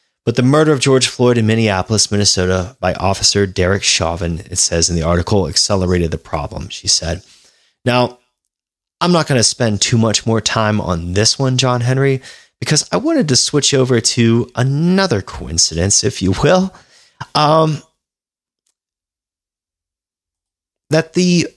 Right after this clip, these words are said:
Soros-funded circuit attorney, <laughs> Kim Gardner, has walked, facing, of course, no consequences after she admits to wrongdoing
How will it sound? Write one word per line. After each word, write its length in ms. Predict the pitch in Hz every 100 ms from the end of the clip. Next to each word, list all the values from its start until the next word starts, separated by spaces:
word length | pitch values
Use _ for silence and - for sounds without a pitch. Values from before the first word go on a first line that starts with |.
| -
Soros-funded 1200 | - - 220 294 277 226 - - - 208 208 196
circuit 480 | - - 226 233 196
attorney, 580 | - - 277 285 190 113 - - _ _ _ _ _ _ _ _ _ _ -
<laughs> 200 | 190 -
Kim 300 | 240 277 208
Gardner, 480 | 185 233 226 123
has 380 | 98 123 151 -
walked, 580 | 139 139 151 - - - _ _ _ _ _ _ _ -
facing, 360 | 185 - 180
of 140 | 175 -
course, 420 | 185 175 175 - -
no 840 | 147 160 170 165 156 120 90 - _ _ _
consequences 1120 | - 101 107 - 101 - 92 87 90 85 - - _ _ 120
after 320 | 120 139 151
she 240 | 135 - 143
admits 300 | 143 139 -
to 100 | 139
wrongdoing 800 | 123 117 120 113 104 92 87